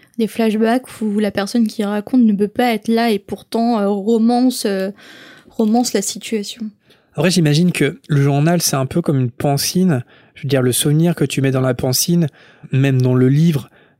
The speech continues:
Speaker 2: le souvenir est tellement développé que c'est pas, enfin, c'est pas réaliste, mais, euh, enfin, si tant est qu'on <laughs> pourrait trouver du réalisme quelque part. Mais, euh, disons qu'il y a beaucoup trop de détails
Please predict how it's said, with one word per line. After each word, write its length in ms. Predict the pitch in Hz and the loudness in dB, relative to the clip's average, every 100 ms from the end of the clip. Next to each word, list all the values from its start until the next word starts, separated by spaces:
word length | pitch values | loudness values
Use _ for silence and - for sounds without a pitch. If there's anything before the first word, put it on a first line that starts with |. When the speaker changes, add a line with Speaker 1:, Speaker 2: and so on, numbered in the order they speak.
| - | -4
Speaker 2:
le 280 | 131 127 123 | 0 0 0
souvenir 400 | - 139 156 147 | 0 2 2 0
est 80 | |
tellement 260 | - 123 123 | 0 0 2
développé 460 | 123 120 131 156 151 | 2 2 2 2 0
que 60 | |
c'est 120 | - 123 | 0 -2
pas, 160 | 123 - _ _ | -4 -6 _ _
enfin, 200 | - 120 - - _ | -8 -8 -10 -20 _
c'est 160 | - | -8
pas 220 | 131 131 120 | -4 -2 -2
réaliste, 720 | 127 120 123 131 147 139 123 | -2 0 0 0 0 0 -2
mais, 120 | 117 | -4
euh, 160 | 120 127 139 - | -4 -6 -10 -14
enfin, 180 | - 139 | -12 -10
si 140 | - 135 | -6 -4
tant 140 | 123 | -2
est 100 | 143 | -2
qu'on 160 | 135 123 | -2 -4
<laughs> 0 | |
pourrait 420 | - 170 170 151 | -2 -2 2 0
trouver 260 | - 143 147 | 2 0 2
du 140 | 127 | 2
réalisme 440 | 131 127 135 - 127 | 0 0 0 -2 -2
quelque 240 | 127 151 | -2 -2
part. 280 | 139 175 156 - - - - _ | -2 -2 -4 -12 -20 -20 -20 _
Mais, 280 | 135 131 131 - | 0 0 0 -2
euh, 280 | 127 123 147 - _ | -2 -2 -6 -12 _
disons 360 | 131 123 143 147 | -6 -2 0 0
qu'il 120 | - | 0
y 40 | |
a 60 | 123 | 0
beaucoup 280 | 120 131 143 | 0 -2 -2
trop 200 | - 139 | 0 0
de 60 | 123 | 2
détails 540 | 143 135 170 165 135 | 0 2 2 2 0